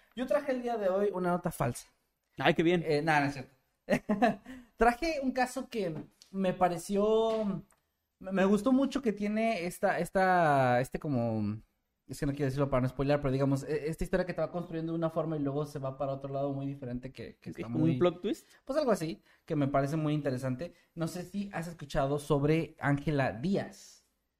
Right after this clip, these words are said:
Speaker 1: Es
Speaker 2: No.
Speaker 1: un caso reciente de dos mil dieciséis, una mujer que, bueno, les voy a contar un poco de la historia. Ella recientemente se había casado con el que parecía ser el amor de su vida, un hombre llamado Ian Díaz,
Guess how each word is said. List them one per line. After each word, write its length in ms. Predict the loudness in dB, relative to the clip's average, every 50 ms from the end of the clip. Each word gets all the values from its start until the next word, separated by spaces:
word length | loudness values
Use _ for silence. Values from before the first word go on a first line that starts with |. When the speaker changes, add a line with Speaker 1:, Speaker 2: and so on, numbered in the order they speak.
| _ _ _ _
Speaker 1:
Es 100 | -6 -4
Speaker 2:
No. 100 | -2 0
Speaker 1:
un 40 | 0
caso 440 | 0 -2 -4 -4 -4 -4 -4 -4 -6
reciente 480 | -8 -8 -8 -6 -4 -4 -4 -4 -4 -6
de 80 | -6 -6
dos 180 | -6 -8 -8 -8
mil 160 | -10 -10 -10
dieciséis, 600 | -12 -14 -14 -14 -10 -8 -8 -8 -8 -10 -14 _ _ _ _ _ _ -4
una 200 | -2 0 2 2
mujer 640 | 2 0 -2 -2 -2 -2 -2 -2 -2 -4 -8 _ _
que, 600 | -12 -10 -8 -6 -6 -4 -4 -6 -6 -6 -8 -8 -8
bueno, 220 | -8 -8 -8 -8 -10 -10
les 100 | -8 -6
voy 120 | -4 -4
a 80 | -4 -4
contar 340 | -4 -4 -4 -4 -4 -4 -4
un 120 | -4 -6
poco 240 | -6 -8 -8 -6 -6
de 80 | -4 -4
la 60 | -6
historia. 380 | -6 -4 -2 -2 -2 -2 -4 -10 _ _ _ _ _ _ _ _ -6
Ella 480 | -4 0 2 2 2 2 0 -2 -4
recientemente 760 | -6 -6 -4 -4 -4 -2 0 0 0 0 0 -2 -6 -10 -12 -14 _ _
se 160 | -14 -8 -6
había 240 | -6 -4 -4 -6 -6
casado 580 | -8 -8 -8 -4 -2 -2 -2 -2 -2 -4 -8 -12 _ _ _ _ _
con 420 | 0 2 4 6 6 6 4 2 2
el 640 | 0 0 0 2 2 0 0 -2 -4 -6 -6 -8 -10 -10
que 100 | -12 -12
parecía 440 | -10 -10 -10 -8 -4 -2 -2 0 -2
ser 200 | -2 -2 -2 0
el 80 | 2
amor 260 | 4 4 6 4 4 2
de 80 | 0
su 160 | -4 -2 0
vida, 360 | 2 2 2 2 0 -2 -4 -8 _ _ _ -20 -20 _ _ -8
un 680 | -6 -4 -2 0 2 2 4 4 4 4 4 4 2 2
hombre 600 | 2 2 4 4 4 2 2 0 0 -4 -8 _ _
llamado 560 | -8 -6 -4 -2 0 0 0 0 -2 -4 -6
Ian 380 | -2 0 0 2 2 0 -2 -4 -8
Díaz, 600 | -6 -2 2 2 4 4 2 0 -6 -12 -18